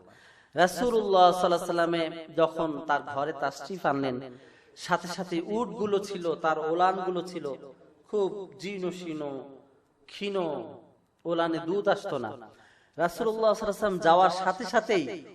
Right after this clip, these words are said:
ওলানগুলো ভো-, ভরে টয়টুম্বুর হয়ে গেল, ওলানে দুধ। খেজুর গাছে খেজুর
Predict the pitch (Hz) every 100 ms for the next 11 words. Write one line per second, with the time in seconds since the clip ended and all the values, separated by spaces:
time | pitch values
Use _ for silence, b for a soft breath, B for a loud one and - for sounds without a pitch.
0 | - 170 196 196 196 190 190 180 190 165
1 | 135 170 202 190 202 190 - 131 156 202
2 | 220 175 - 185 190 214 185 139 131 107
3 | 95 104 - _ _ _ _ - 165 170
4 | 165 170 170 160 170 151 - _ b b
5 | b b b _ _ - 185 190 214 196
6 | 180 190 - 190 185 196